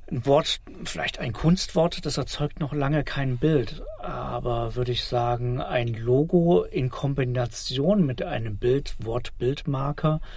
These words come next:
kann das Bild, das Wort oder auch das, was er macht, als Leistung, als Dienstleistung oder das Produkt quasi unterstützen.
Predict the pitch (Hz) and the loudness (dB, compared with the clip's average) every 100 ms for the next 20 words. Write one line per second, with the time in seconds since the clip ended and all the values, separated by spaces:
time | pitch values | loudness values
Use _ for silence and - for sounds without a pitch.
0 | - - - - - - - - - - | -8 -8 -10 -10 -10 -10 -10 -10 -12 -12
1 | - - - - 143 151 139 - - - | -12 -12 -6 0 2 2 2 -4 -6 -10
2 | - - - 143 147 180 - - - - | -14 -16 2 6 6 4 -6 -18 -16 -4
3 | 131 - 117 120 160 - - - - - | -4 -2 0 2 0 -2 -16 -14 -12 -12
4 | - - - 120 117 - 117 - 110 110 | -10 -12 -10 -8 -6 -6 -6 -6 -8 -4
5 | 127 - - - - - 117 139 151 123 | -2 -4 -8 -10 -8 -4 -2 -2 -4 -6
6 | 98 127 147 - 160 147 139 123 110 - | -6 -4 -4 -4 -6 -6 -6 -6 -6 -8
7 | - - - 98 151 - - - - 113 | -12 -12 -8 0 0 0 -12 -14 -10 -8
8 | 117 117 - - 139 127 - 165 165 - | -6 -8 -10 -10 -6 -6 -4 -4 -4 -8
9 | - | -10